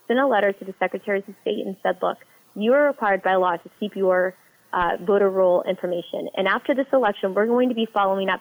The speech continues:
to make sure that you do keep that data, because we're going to check on that data." That was the first step that we had to do, to make sure that these Secretaries of State knew that somebody was watching.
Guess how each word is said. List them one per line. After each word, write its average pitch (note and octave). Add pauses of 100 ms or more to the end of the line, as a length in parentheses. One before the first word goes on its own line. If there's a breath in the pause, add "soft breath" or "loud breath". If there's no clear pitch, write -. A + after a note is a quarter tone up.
to -
make F#3+
sure -
that F#3
you F3+
do C4+ (120)
keep -
that -
data, - (380)
because A3
we're A3
going G#3+
to G3+
check F3
on -
that -
data." - (160)
That G3+
was C4
the C4 (160)
first G3 (140)
step -
that G3
we G3
had F#3
to -
do, E3+
to G3
make G3+
sure A#3+
that G#3
these G3
Secretaries F#3
of F3
State F#3 (240)
knew A3+
that G3
somebody F3+
was E3+
watching. -